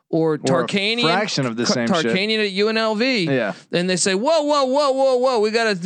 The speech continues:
Speaker 2: we're gonna give them the death penalty here."
Speaker 1: Yeah.
Speaker 2: And then you don't have a fair system.
Speaker 1: Yeah. What's his quote?
Speaker 2: Yes. Uh, he, he said, "Oh, uh, they, they caught Kentucky cheating. That means they'll give Cleveland State the death penalty."
Speaker 1: <laughs> Yeah.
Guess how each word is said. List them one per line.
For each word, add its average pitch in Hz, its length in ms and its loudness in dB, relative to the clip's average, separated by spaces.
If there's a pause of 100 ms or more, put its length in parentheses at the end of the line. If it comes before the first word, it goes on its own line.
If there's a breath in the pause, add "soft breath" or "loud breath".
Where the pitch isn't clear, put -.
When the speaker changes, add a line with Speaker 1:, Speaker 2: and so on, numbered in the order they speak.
(160)
Speaker 2:
we're 220 100 2
gonna 240 120 -2
give 208 180 0
them 202 160 -2
the 170 80 0
death 175 300 -2
penalty 143 380 -2
here." 123 300 -2
Speaker 1:
Yeah. - 240 -6 (160)
Speaker 2:
And 165 200 -2
then 180 320 -2 (140)
you 160 180 -2
don't 170 200 -2
have 160 120 -2
a 147 80 -2
fair 143 240 -2
system. - 440 -4
Speaker 1:
Yeah. - 200 -6
What's 143 240 -2
his 160 140 -2
quote? 170 220 0
Speaker 2:
Yes. - 320 -6 (120)
Uh, 147 260 0
he, 170 140 -2
he 180 240 0
said, 196 260 0
"Oh, 208 460 0
uh, 170 240 0
they, 175 240 -2
they 175 220 -2
caught 220 400 -2
Kentucky 208 400 -2
cheating. 214 280 -2
That 170 140 0
means 185 220 -4
they'll 185 100 0
give 180 220 -2
Cleveland 185 280 -2
State 180 200 -2
the 151 60 -2
death 175 220 -2
penalty." 107 340 -6
Speaker 1:
<laughs> - 40 -12 (2000 loud breath)
Yeah. 123 260 -4